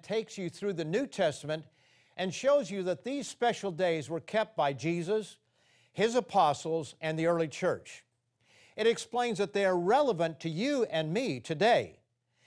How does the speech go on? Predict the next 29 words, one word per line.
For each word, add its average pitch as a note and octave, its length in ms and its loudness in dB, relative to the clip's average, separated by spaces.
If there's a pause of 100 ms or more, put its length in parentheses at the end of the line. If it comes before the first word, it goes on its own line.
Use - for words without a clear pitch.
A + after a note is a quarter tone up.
(160)
and E3 160 0
answers G#3 400 2
some A#3 260 0
of G#3+ 60 4
the F#3+ 80 2
most G3 320 2
important A3 520 0
questions E3 580 -2
that E3 160 -4
may F3+ 160 -2
have F3 260 -4
plagued G3+ 380 -2
you D#3 160 0
all F3+ 320 4
of C#3+ 100 2
your D#3+ 160 2
life. D#3 420 2 (960)
So A#3 260 2
be A#3 140 -4
sure C#4+ 280 0
to G#3 100 0
call, A3+ 400 6
click, A3 380 -2
or G#3 120 2
write D3+ 360 2 (300)
for D#3 280 0
your A#3+ 480 6
free B3+ 260 -2
copy C#3+ 640 0